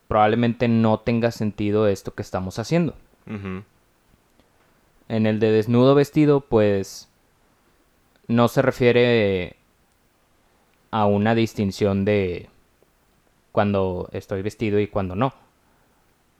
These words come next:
Speaker 1: sino que si voy desnudo por la calle,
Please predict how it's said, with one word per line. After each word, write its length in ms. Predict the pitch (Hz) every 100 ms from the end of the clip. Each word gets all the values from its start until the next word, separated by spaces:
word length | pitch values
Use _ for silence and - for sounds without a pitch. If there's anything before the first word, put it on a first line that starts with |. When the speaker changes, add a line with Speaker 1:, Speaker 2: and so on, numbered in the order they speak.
| _ _ - _ _ _ _ _ _ _
Speaker 1:
sino 600 | - - 120 113 107 101 - _ _ _ _ _ _ _ _ -
que 140 | 117
si 160 | - 110
voy 220 | 110 117
desnudo 560 | 131 139 139 143 143 -
por 120 | 143
la 120 | 139
calle, 420 | - 143 127 135